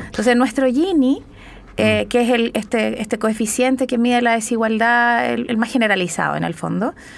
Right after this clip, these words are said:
Speaker 1: y que nos permite comparar con otros países, muestra que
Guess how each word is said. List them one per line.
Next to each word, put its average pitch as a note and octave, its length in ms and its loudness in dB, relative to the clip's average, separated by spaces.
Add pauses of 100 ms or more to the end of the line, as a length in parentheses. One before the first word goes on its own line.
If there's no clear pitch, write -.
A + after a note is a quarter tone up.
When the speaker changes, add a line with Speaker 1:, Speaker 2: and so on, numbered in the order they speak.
(240)
Speaker 1:
y A3 100 -4
que G3+ 240 0
nos G3+ 140 -2
permite G#3 340 -2
comparar G#3 400 -2
con G#3 160 -2
otros G#3 240 -4
países, F#3+ 560 -4 (400)
muestra C#4 560 2
que C4 340 0